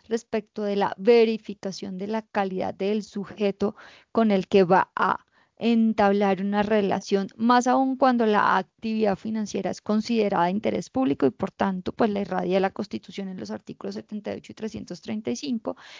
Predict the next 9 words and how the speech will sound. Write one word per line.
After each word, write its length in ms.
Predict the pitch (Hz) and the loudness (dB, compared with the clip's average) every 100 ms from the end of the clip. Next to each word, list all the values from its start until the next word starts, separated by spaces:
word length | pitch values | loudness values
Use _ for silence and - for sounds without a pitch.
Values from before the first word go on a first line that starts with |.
| - | -14
y 120 | - 233 | 2 6
a 100 | 214 | 6
ella 160 | 196 | 4
le 120 | 208 | -4
corresponde, 840 | - 240 208 202 _ 190 180 185 220 - _ | -2 -2 0 -4 _ -8 -6 -8 -10 -18 _
pues, 140 | - 226 | -4 -2
realizar, 640 | 208 196 175 - 190 170 - _ _ | 0 -2 -4 -4 -4 -4 -8 _ _
eh, 240 | - 220 - | 0 0 2
esa 380 | 226 208 214 220 | 0 2 2 0